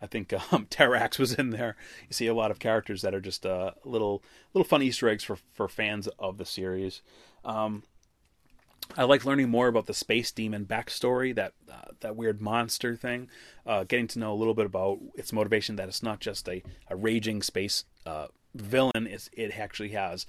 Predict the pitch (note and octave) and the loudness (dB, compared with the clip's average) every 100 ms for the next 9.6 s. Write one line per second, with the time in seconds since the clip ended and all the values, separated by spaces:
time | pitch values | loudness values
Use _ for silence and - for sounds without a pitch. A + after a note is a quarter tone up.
0 | - - _ G2+ - A2+ - G#2 - G2+ | -14 -20 _ -8 -2 -2 0 0 0 -2
1 | G2 F#2+ - G#2 G#2 G#2+ G2+ A2 G#2+ G2+ | -4 -10 -6 -6 -6 -6 -4 -4 -4 -6
2 | A2 G#2 G2+ - G#2+ G2+ - G2+ G2 - | -6 -4 -4 0 0 0 -4 -8 -10 -16
3 | - _ G#2+ G2 F#2+ - - C3 B2 C#3 | -20 _ -6 -4 -6 -10 -2 -2 -2 0
4 | C3+ C#3 C3+ A#2+ - - - A2 G2+ - | 0 2 2 2 0 -2 -8 -4 -4 -2
5 | - B2+ G#2+ A#2+ A2 G#2+ G2 - A2 G#2 | 0 0 0 0 0 -2 -8 -2 0 0
6 | F2+ D2 D2 - A2 A2 B2+ - C3 A#2+ | -2 -8 -12 -6 -4 -2 -2 -2 -4 -4
7 | - A#2 G#2 - G#2+ G#2+ - G#2+ F#2+ - | -6 -4 -6 -6 -8 -6 -6 -6 -8 -12
8 | - - _ G2 - A2 A2+ G2+ F#2+ F#2 | -20 -20 _ -8 -4 -2 -2 -2 -6 -10
9 | - A2+ A2+ G#2+ G#2+ | -12 -2 0 0 -2